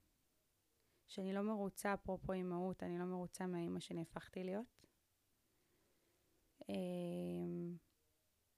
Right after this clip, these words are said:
שאני לא מרוצה, אה, מהאדם שאני הפכתי להיות, כי כל הבחירות שלי בזמנו, אה, נעשו, אה, בשביל משהו ומישהו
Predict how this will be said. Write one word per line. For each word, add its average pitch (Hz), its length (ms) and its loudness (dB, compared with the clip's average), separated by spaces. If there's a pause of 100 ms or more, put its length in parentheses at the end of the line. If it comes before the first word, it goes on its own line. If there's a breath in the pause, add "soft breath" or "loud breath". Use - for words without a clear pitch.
(920)
שאני 185 580 0
לא 190 120 4
מרוצה, 180 880 2 (240)
אה, 185 60 -4 (340)
מהאדם 170 640 2
שאני 202 420 0
הפכתי 202 460 -4
להיות, 208 460 -2 (800)
כי 180 300 -6
כל 202 220 6
הבחירות 185 580 2
שלי 185 320 2
בזמנו, 175 720 2
אה, 170 60 2 (1080)
נעשו, 196 920 4 (360)
אה, 180 200 0 (180)
בשביל 185 680 2
משהו 190 480 2
ומישהו 175 600 0